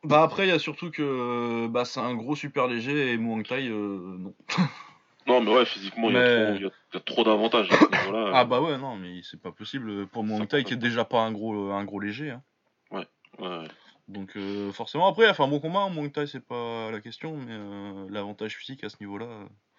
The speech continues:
Speaker 2: Non, il fait un bon combat au talent, parce que voilà, parce que il, parce que, parce qu'il a l'expérience, et cetera, mais, euh, ouais, c'est trop compliqué. Ça,
Speaker 1: Ouais,
Speaker 2: c'est trop
Speaker 1: c'est
Speaker 2: compliqué à surmonter une différence, euh, physique comme ça, là.
Speaker 1: Euh, ouais.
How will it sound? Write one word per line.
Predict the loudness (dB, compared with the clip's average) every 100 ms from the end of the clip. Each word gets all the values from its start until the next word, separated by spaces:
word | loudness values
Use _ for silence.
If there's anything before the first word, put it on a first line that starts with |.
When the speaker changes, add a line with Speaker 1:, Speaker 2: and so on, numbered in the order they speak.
| -20 -20 -18 -18 -18 _ -4
Speaker 2:
Non, | -2
il |
fait | 0
un | -4
bon | -4
combat | -2 4
au | 4
talent, | 4 2 2 0
parce | -6
que | -12
voilà, | -6 -6 -6 -16
parce | -20
que | -18
il, | -18 -20 -20 -20 -20 -20 _ _ _ _ _ _ -20 -20 -20 _
parce | -18
que, | -12 -10 -10
parce | -10 -14
qu'il | -10 -4
a |
l'expérience, | -4 -4 -6 -2 -2 -4
et | -8
cetera, | -14 0 2 2
mais, | 0 -10 -10
euh, | -10
ouais, | -10 -10 _
c'est | -20
trop | -20 -18
compliqué. | -18 -16 -12 -12 _ _ _ _ _ _ _ _ _ _
Ça, | -12 -10
Speaker 1:
Ouais, | -10 -10
Speaker 2:
c'est |
trop | -12 -12
Speaker 1:
c'est | -10
Speaker 2:
compliqué | -10 0 4
à | 4 4
surmonter | 0 -4 -4 -2
une | -4
différence, | -6 -8 -4 -2 -2
euh, | -2 -8
physique | -8 -10 -12
comme | -10
ça, | -8
là. | -8 -10 -18 _ _ _ _ _ _ _ _ _ _ _ _ _ _ _ _ _ _ -12 -2
Speaker 1:
Euh, | 0 2
ouais. | 0